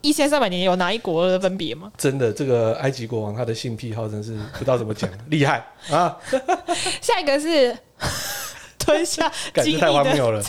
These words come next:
Speaker 2: 这，这太，太荒谬了。
Speaker 1: <laughs> 一九九一年，米歇尔创造了纪录，他的胃里面抽出了八百毫升的精液。
Speaker 2: 所以他在喝了八百毫升之后，立刻就把它抽出来吗？不可能啊！你精液到了胃之后，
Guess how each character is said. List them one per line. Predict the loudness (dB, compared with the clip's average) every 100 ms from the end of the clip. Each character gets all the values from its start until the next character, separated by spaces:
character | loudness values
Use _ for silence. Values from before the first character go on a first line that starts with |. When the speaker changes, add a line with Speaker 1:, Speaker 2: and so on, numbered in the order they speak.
| -2 0 -2 2
Speaker 2:
这， | 0
这 | 2 2
太， | 2
太 | 2 2
荒 | 2 2
谬 | 0 2
了。 | -2 -4 -14 -8
Speaker 1:
<laughs> | -4 -2 -2 2
一 | 2 2
九 |
九 | 2 2
一 | 2
年， | 2 2 4
米 | 2
歇 | 4 4
尔 | 4
创 | 2 2
造 | 2
了 | 2
纪 | -2 0
录， | 0
他 | 0 0
的 | 2
胃 | 4 2
里 | 0 -4
面 | -4
抽 | -2 0 0
出 | 0 0
了 | 0
八 | 2 2 2
百 | 0 -4
毫 | -4 -4
升 | 0 0 2
的 | 0 0 -6 -10
精 | -2 0
液。 | 0 -2 -4
Speaker 2:
所 | -2 0
以 |
他 | 2
在 | 2
喝 | 4 2
了 |
八 | 4 2
百 | 2
毫 | 2 0
升 | 0
之 | 0
后， | 0 0
立 | 0
刻 | -2
就 | -4
把 | -4
它 | -4
抽 | -4 -4
出 | -4
来 | -4
吗？ | -2 -4 -8 _ _ _ _
不 | -2
可 | 2
能 | 4
啊！ | 2
你 | 2 -2 -4 -8
精 | -4 -2
液 | 0
到 | 2 2
了 | 4
胃 | 2 0
之 | 0 2
后， | 4 2 -4